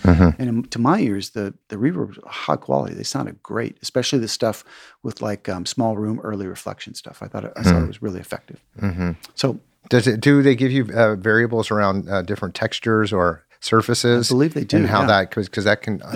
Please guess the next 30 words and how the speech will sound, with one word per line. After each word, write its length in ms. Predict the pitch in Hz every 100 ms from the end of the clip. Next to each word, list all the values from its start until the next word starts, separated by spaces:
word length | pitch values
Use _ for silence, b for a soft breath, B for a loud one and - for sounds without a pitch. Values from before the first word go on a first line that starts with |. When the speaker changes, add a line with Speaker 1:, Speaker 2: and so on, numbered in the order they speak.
| -
Speaker 1:
that 240 | 110 -
plays 220 | - 98
a 40 | 98
hu-, 120 | 90
such 260 | - - -
a 40 |
huge 200 | 87 87
Speaker 2:
I 200 | 120 101
believe 140 | 117 113
Speaker 1:
factor. 60 |
Speaker 2:
they 100 | 85
do. 260 | 98 120 101 -
Speaker 1:
Yeah, 180 | 110 95
I 40 |
th-, 160 | - 92
I 60 |
think 180 | 98 92
so. 180 | - 87
I 60 | 87
think 240 | - 90
I 40 |
remember 420 | 90 85 80 80 80 -
seeing 140 | - 165
Speaker 2:
Also, 160 | 92
Speaker 1:
that. 60 | 147
Speaker 2:
that 100 | 160
was 120 | 160
the 80 | 143
thing, 340 | - 135 127 -
um, 340 | 113 101 101